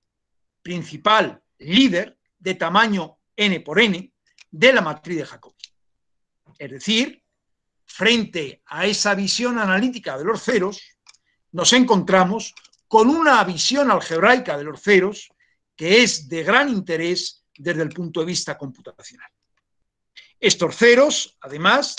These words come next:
tienen una propiedad importante, que es lo que se conoce como propiedad de entrelazamiento. Eso algunos de vosotros ya lo habréis oído mencionar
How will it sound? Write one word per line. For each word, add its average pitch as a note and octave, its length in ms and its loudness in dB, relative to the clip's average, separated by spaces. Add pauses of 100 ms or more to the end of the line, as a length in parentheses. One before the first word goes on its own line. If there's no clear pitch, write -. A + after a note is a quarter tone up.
tienen D#3+ 240 -8
una C#3 220 -10
propiedad D#3+ 540 0 (440)
importante, G3+ 960 0 (600)
que G3+ 260 6
es - 300 -2
lo F#3 220 -4
que G3 80 -6
se E3 140 -6
conoce G3+ 440 -4
como E3 260 -4
propiedad E3+ 760 -2
de G3+ 320 2
entrelazamiento. D3 880 -6 (680)
Eso E3 600 2
algunos D#3 480 0
de E3 60 2
vosotros D#3+ 540 2
ya F3 200 4
lo E3+ 120 6
habréis D#3 420 -2
oído E3+ 380 2
mencionar D3 720 -2